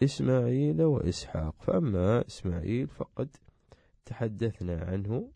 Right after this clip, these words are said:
وأما إسحاق فقد ولد لإبراهيم على كبر، ولما جاءت الملائكة تبشر إبراهيم عليه السلام بإسحاق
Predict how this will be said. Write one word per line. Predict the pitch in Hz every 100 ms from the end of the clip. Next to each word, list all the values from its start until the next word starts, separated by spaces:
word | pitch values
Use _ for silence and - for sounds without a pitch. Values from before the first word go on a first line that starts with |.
| _
وأما | 110 - 151 117 101 90
إسحاق | - - - 107 156 - - _ _ - _ _ _ _ _ -
فقد | - 110 107 104 95 90 - - _ _ - 113 101 98
ولد | 123 156 107 95
لإبراهيم | 117 117 95 95 98 95 92 117 117
على | 90 90 90 98 113 113
كبر، | - 151 107 87 _ _ _ _ _ -
ولما | 95 98 113 95
جاءت | 87 117 92 -
الملائكة | 87 82 82 82 - - - 95 - 92 90 - -
تبشر | 90 92 131 - - 101 98 101 95 -
إبراهيم | 90 87 90 90 98 107 87 82
عليه | 87 85 92
السلام | 87 - - 85 90 117 131
بإسحاق | 98 - 87 - - 120 139 -